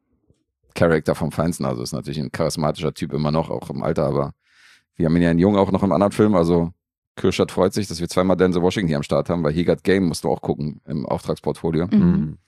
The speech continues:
Speaker 1: War ja auch eine Erstsichtung, da siehst du den jungen Denzel und Alter, was für ein Charisma der ausstrahlt, alter
Speaker 3: Und
Speaker 1: Falter.
Speaker 3: eine sehr junge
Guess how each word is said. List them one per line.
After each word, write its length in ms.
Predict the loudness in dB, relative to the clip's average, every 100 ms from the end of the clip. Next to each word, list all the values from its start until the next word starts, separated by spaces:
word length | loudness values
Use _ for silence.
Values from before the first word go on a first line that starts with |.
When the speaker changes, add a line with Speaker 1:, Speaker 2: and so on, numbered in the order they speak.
| _ _ _ _ _ _
Speaker 1:
War 100 | 2
ja 60 | 2
auch 100 | 2
eine 100 | 0
Erstsichtung, 440 | 0 0 -2 -2
da 100 | -2
siehst 200 | -4 -4
du 40 | -4
den 80 |
jungen 220 | -2 0 0
Denzel 320 | 0 0 -2
und 160 | -2
Alter, 280 | -4 -4 -4 -10 -20 _ _ _ _ _ _ _ _ _ _ _ -8
was 220 | -4 -4
für 60 | -2
ein 40 |
Charisma 360 | 0 0 0 0
der 120 | 0
ausstrahlt, 360 | -2 -2 -2 0
alter 220 | -2 -2
Speaker 3:
Und 60 |
Speaker 1:
Falter. 260 | -2 -2 -2
Speaker 3:
eine 220 | -2 -6
sehr 260 | -2 0 2
junge 400 | 2 0 -2